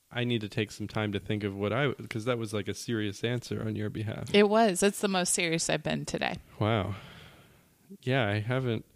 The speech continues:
Speaker 1: y-, you know, although I've thought of it seriously, I do like the idea of someone from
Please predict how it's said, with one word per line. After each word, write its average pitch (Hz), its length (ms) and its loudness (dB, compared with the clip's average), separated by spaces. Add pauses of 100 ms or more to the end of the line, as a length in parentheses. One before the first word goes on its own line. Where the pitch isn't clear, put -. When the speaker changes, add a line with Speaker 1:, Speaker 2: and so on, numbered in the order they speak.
(880)
Speaker 1:
y-, 143 160 2
you 147 200 4
know, 147 200 4
although 139 580 4
I've 104 420 -2 (120)
thought 147 180 2
of 151 100 2
it 127 140 -2
seriously, 113 580 2
I 110 120 0
do 131 500 0
like 113 220 0
the 107 120 0
idea 101 540 2 (440)
of 101 180 -6
someone 98 640 -2 (420)
from 98 560 -4